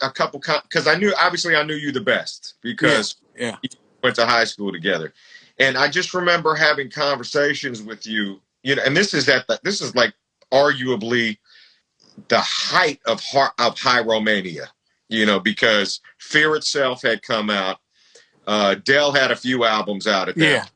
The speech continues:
Speaker 2: yeah.
Speaker 1: You know, and then ninety-three Till had just come, had, had come out a year prior, right?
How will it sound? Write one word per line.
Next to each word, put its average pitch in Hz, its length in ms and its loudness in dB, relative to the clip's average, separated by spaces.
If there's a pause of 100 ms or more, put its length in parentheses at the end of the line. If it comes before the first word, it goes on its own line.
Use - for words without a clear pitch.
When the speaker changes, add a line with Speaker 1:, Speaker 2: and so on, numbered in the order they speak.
(280)
Speaker 2:
yeah. 107 160 -10 (440)
Speaker 1:
You 117 160 -2
know, 104 180 2
and 104 100 2
then 110 120 2
ninety-three 123 640 0
Till 113 280 2
had 95 160 2
just 107 220 0
come, 95 280 0
had, 101 220 0
had 101 160 -2
come 107 160 0
out 98 220 0
a 101 80 -2
year 104 220 -2
prior, 78 500 -2 (180)
right? 90 340 0